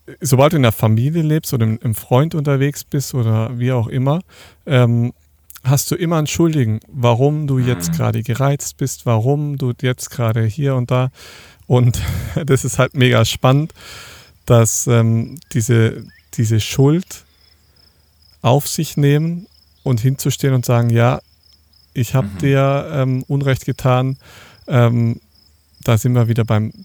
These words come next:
Speaker 1: beim Thema, ähm, dass das halt sehr, sehr unangenehm ist und viel
Speaker 2: Mhm.
Speaker 1: Stärke braucht. Ähm,
Speaker 2: Ja. Ja,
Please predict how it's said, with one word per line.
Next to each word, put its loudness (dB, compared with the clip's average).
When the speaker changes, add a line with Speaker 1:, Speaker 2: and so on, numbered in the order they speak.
Speaker 1:
beim -2
Thema, 2
ähm, 0
dass 0
das -2
halt 0
sehr, 0
sehr 0
unangenehm 0
ist -6
und -6
viel -4
Speaker 2:
Mhm. -2
Speaker 1:
Stärke -2
braucht. -6
Ähm, 0
Speaker 2:
Ja. -2
Ja, -8